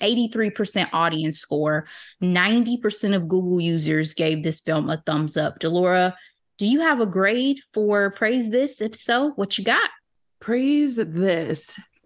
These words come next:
Speaker 2: I have to say, this one was an interesting one because the acting was giving Tyler Perry circa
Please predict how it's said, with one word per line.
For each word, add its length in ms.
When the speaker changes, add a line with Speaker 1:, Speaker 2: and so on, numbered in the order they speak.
Speaker 2:
I 80
have 420
to 120
say, 800
this 340
one 220
was 240
an 200
interesting 680
one 320
because 840
the 300
acting 840
was 300
giving 960
Tyler 480
Perry 400
circa 840